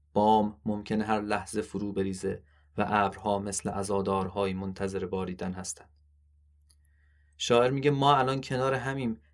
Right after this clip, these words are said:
ولی یک لحظه بعد معلوم نیست چه اتفاقی بیفته. پشت این پنجره شب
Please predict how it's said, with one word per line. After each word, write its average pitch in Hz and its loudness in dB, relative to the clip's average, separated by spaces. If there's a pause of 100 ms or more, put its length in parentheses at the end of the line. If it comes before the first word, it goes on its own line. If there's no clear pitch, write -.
(100)
ولی 131 4
یک 135 -4
لحظه 117 0
بعد 117 2
معلوم 113 0
نیست 117 -4
چه 117 2
اتفاقی 101 -2
بیفته. 95 -12 (560)
پشت - -2
این 123 -4
پنجره 117 0
شب 120 2